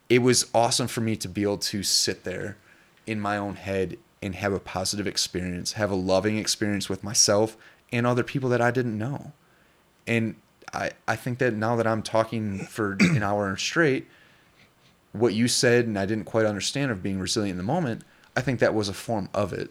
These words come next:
last night for me. And that, that is,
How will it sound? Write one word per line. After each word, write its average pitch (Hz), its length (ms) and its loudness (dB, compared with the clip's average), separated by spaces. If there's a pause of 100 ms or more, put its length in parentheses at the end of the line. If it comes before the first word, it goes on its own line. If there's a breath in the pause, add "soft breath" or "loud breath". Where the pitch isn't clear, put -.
(140)
last 95 300 -2
night 110 180 -2
for - 180 -18
me. 107 220 -14 (440 soft breath)
And 107 160 -2
that, 110 200 2 (200)
that 107 200 4
is, - 380 0